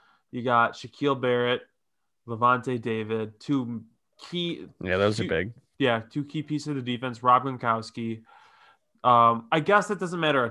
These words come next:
Speaker 1: ton.
Speaker 2: Yeah.
Speaker 1: But two touchdowns in the Super Bowl, and they got Ndamukong Suh, who got a sack and a half in the Super Bowl. Leonard Fournette, their starting running back, and Antonio Brown, who is the best third wide receiver in the league.
Speaker 2: True.
Speaker 1: Um,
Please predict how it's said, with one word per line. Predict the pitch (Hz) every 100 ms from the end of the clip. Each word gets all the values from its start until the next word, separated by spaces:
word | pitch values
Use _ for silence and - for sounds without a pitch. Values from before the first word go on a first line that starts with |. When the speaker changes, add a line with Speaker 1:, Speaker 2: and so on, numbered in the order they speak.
| -
Speaker 1:
ton. | - 123 120 123 127 - _ -
Speaker 2:
Yeah. | 85 80 - _ _ -
Speaker 1:
But | 135 -
two | 160
touchdowns | 151 135 143 135
in |
the | 127
Super | 143 131
Bowl, | 135
and | 120
they |
got | 120 131 127
Ndamukong | 123 127 139 156 160
Suh, | 151 - 131 123 123
who | 131
got | 123 117
a | 113
sack | 135 131
and | 139
a |
half | 117 120 -
in | 117
the |
Super | 120 113
Bowl. | 117 117 113 107 _ _ _ _ -
Leonard | 131 131 127
Fournette, | 139 120 117 117 -
their | 113
starting | - 120 117 113
running | 113 110
back, | 110 110 107
and | 110
Antonio | 107 113 110 107
Brown, | 104 107 104 110 _
who | 120 113 110 107 _ _ _ _ _ _
is | 127 -
the | -
best | 117 123 120 -
third | 123 117 110
wide | 117 113
receiver | 104 123 117 110
in | 110
the | 110
league. | 104 - - _ _ _ _ -
Speaker 2:
True. | - 80 -
Speaker 1:
Um, | 113 110 107 107 104